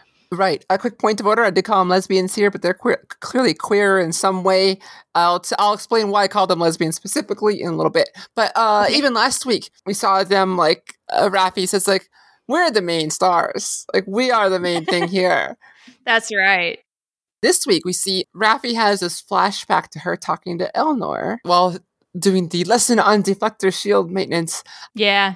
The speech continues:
Speaker 2: yawn. <laughs>
Speaker 1: Elnor calls, uh, Elnor calls her out on something. He's like,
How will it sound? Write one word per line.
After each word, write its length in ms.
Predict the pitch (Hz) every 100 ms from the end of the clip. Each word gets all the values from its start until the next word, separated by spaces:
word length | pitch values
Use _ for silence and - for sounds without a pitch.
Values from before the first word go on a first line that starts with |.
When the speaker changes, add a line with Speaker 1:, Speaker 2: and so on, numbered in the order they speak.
| -
Speaker 2:
yawn. 460 | 214 185 190 196 208 - 220 -
<laughs> 360 | 277 392 - -
Speaker 1:
Elnor 400 | 254 339 269 202
calls, 680 | 233 226 226 220 - - - -
uh, 220 | 214 190 -
Elnor 400 | 147 294 370 262
calls 260 | 240 247 220
her 120 | 185
out 260 | 170 - - _ _ _ _ -
on 340 | 208 202 190 180
something. 260 | - - 202
He's 120 | 190
like, 180 | 196